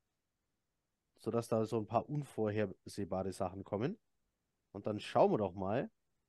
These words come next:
wenn wir, äh, Draft for Positional Value weiter nach oben geschoben haben.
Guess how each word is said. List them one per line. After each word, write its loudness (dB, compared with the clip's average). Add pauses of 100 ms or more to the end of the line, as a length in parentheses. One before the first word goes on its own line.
(140)
wenn -4
wir, 2 (140)
äh, -4
Draft 2
for -6
Positional -4
Value 4
weiter 2
nach 2
oben -2
geschoben -6
haben. -2